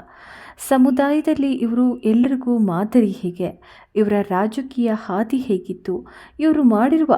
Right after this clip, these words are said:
ಆಸ್ತಿ ಎಷ್ಟು? ಹೆಂಡತಿ ಮಕ್ಕಳು ಏನ್ ಮಾಡ್ತಿದ್ದಾರೆ?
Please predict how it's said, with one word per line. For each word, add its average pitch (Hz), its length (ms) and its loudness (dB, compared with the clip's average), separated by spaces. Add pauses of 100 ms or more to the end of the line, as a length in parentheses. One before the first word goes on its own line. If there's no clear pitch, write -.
ಆಸ್ತಿ 220 440 -2
ಎಷ್ಟು? 190 560 -6
ಹೆಂಡತಿ 233 560 0
ಮಕ್ಕಳು 208 560 -2
ಏನ್ 214 300 4
ಮಾಡ್ತಿದ್ದಾರೆ? 185 1000 -2